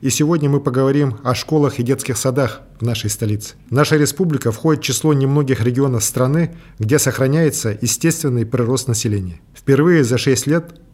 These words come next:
у нас повысилась рождаемость. За две тысячи двадцатый год в Якутии родилось двенадцать тысяч девятьсот пятьдесят семь детишек, что на сто сорок детей больше, чем в две тысячи девятнадцатом году. В семьях растет рождаемость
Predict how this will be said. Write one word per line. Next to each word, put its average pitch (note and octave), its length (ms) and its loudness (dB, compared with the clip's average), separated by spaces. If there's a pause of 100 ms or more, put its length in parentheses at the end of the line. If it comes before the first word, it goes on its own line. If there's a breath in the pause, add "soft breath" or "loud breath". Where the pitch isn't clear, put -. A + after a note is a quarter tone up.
(100)
у B2 80 -2
нас C3+ 220 0
повысилась A#2+ 540 0
рождаемость. G2 580 -4 (120)
За C3 440 2
две C3 160 2
тысячи D3 300 0
двадцатый B2+ 480 -2
год D#3 280 -2 (200)
в A2 80 -4
Якутии C3 420 0
родилось B2+ 520 0
двенадцать C3 520 0
тысяч - 560 -4
девятьсот B2+ 540 0
пятьдесят B2+ 420 0
семь C3+ 240 -2
детишек, A#2 460 -4 (480 loud breath)
что A#2+ 320 -2
на A#2 120 -2
сто A#2 220 -2
сорок A#2+ 240 -2
детей A#2 300 0
больше, A2 500 -2 (260)
чем A#2+ 220 -2
в A2 40 -2
две A2+ 140 0
тысячи C3 280 -2
девятнадцатом A2+ 600 -2
году. G2 300 -6 (180)
В - 60 -6
семьях D#3+ 480 2
растет B2+ 380 0
рождаемость A#2+ 680 0